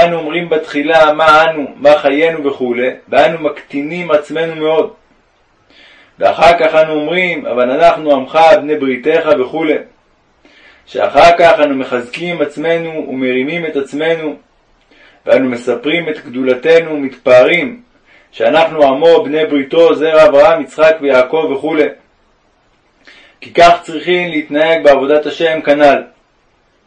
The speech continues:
ועיין מזה בסוף ספר הראשון, בסימן רפ"ב, על פסוק "הזמרה על אלוקי בעודי". חזק חזק, חזק. חזק,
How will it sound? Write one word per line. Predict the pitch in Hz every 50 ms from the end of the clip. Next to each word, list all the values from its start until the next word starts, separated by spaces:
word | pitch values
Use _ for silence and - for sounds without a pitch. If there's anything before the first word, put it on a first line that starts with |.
| _ _ _ _ _ _ _ _ _ _ - _ _ _ _
ועיין | - 113 110 117 139 160 180 185 185
מזה | 180 165 156 165 160 143
בסוף | 135 127 - - 180 175 175
ספר | - 170 165 160 - 165 160 147
הראשון, | 139 127 127 120 120 151 160 160 160 160 139 - _ _ _ _ _ _ _
בסימן | - 113 117 - - 135 147 156 156 156
רפ"ב, | 147 151 156 151 - - - 131 123 120 120 139 156 156 156 151 - -
על | - 120 120 -
פסוק | 123 117 - - 160 160 156 -
"הזמרה | 131 120 110 123 151 160 160 160 156 156 151
על | 143
אלוקי | 135 127 123 120 120 - 156 151 151 147 139
בעודי". | 127 123 120 117 120 127 123 110 - _ _ _ _ _ _ _ _ _ _ _ _ _ _ _ _ _ _ _ _ _ -
חזק | - 107 104 131 156 156 165 156 151 - - - _ _ - -
חזק, | - 127 120 117 127 139 143 151 151 151 - - - - _ _ _ _ _ - -
חזק. | - 107 104 117 127 120 117 - - - - - _ _ _ _ _ _ _ _ _ _ -
חזק, | 104 104 113 147 160 165 160 156 - -